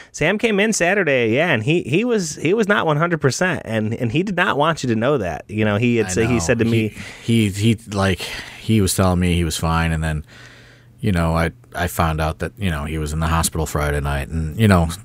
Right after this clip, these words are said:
Speaker 2: like, uh, you know, all after the fact, you know, trying to, you know, like, I get it, y-, you know, and, like, uh, you don't wanna miss, you don't wanna miss your opportunities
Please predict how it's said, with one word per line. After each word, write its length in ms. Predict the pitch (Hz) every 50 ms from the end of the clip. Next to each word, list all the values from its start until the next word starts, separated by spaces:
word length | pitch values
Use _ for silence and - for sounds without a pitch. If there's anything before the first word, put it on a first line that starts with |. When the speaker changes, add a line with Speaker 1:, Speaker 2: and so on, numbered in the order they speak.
| - -
Speaker 2:
like, 380 | 82 82 80 - - - -
uh, 1080 | 90 80 76 76 76 76 73 76 147 147 147 - 151 143 147 143 135 - - - - - - - -
you 80 | - 127
know, 140 | 120 117 120
all 260 | 117 120 120 113 107
after 240 | 101 92 - - 87
the 60 | 82
fact, 480 | - - 95 90 85 85 - - - -
you 100 | - 101
know, 140 | 90 82 85
trying 300 | 78 - 90 85 82 78
to, 260 | - 90 85 82 78 - - - - - - - - - - - - _ _ _ _ -
you 100 | - 151
know, 300 | 123 113 110 107 104 98 104
like, 380 | 110 - 120 110 104 - - - - - - - - -
I 140 | 117 143 127
get 240 | 110 107 107 104
it, 180 | 104 104 104 - - _ -
y-, 80 | 107 107
you 380 | 110 98 85 - 117 110 110
know, 220 | 104 101 98 98 101
and, 100 | 95 92
like, 320 | 92 87 87 101 - - - - - - - 85
uh, 720 | 87 87 85 82 82 82 78 78 78 76 - - - - - - - - - - - - - - - - - - - - - - -
you 140 | 113 107
don't 220 | 98 98 92 80 82
wanna 180 | 92 90 87
miss, 540 | 85 85 85 87 - - - - - - - -
you 140 | - 120 117
don't 100 | 123 107
wanna 160 | 107 104 104
miss 240 | 98 101 95 - -
your 140 | 92 90 90
opportunities 800 | 90 - 90 - - 87 85 85 82 85 85 85 - - -